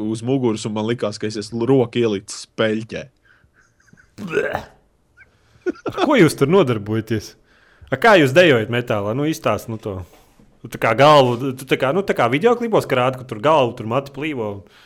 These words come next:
Speaker 1: Jā, kaut kā tā apmēram tas arī notiek.
Speaker 2: Bet jums jau tur meitenes nav apkārt. Būtībā tur ir, nu, simt piecdesmit veči, vai ne? Nu, cik?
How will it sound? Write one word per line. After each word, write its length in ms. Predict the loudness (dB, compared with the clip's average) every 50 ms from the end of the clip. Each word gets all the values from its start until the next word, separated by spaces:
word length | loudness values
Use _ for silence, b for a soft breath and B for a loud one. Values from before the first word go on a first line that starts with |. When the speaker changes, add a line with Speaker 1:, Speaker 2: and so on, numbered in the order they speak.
| b b b
Speaker 1:
Jā, 320 | -6 -2 0 0 0 0 -2
kaut 240 | -4 -6 -6 -6 -4
kā 120 | -6 -8 -8
tā 160 | -8 -8 -8 -8
apmēram 480 | -10 -12 -14 -16 -14 -14 -14 -16 -18 -18
tas 180 | -18 -16 -16 -16
arī 180 | -14 -14 -14 -14
notiek. 540 | -12 -14 -14 -14 -16 -18 -20 -20 -20 -20 -14 _
Speaker 2:
Bet 280 | -4 -2 -2 0 0 0
jums 100 | 0 2
jau 100 | 0 0
tur 120 | 0 0
meitenes 320 | 0 0 0 0 -4 -4 -2
nav 140 | 0 0 0
apkārt. 240 | -2 -4 -8 -10 -10
Būtībā 360 | -8 -8 -6 -4 -2 -2 -2 -4 -6
tur 220 | -8 -8 -8 -8 -8
ir, 60 | -10 -12 -14
nu, 120 | -16 -18
simt 300 | -16 -12 -10 -10 -6 -2
piecdesmit 480 | -2 -2 -2 -4 -6 -10 -10 -10 -8 -6
veči, 320 | -6 -6 -6 -8 -10 -10
vai 120 | -10 -10 -10
ne? 80 | -10 -12 -14 -16 _ _ _ _ _ _ _ _ _ _ _ _ _ _ _ -18
Nu, 40 | -16
cik? 80 | -10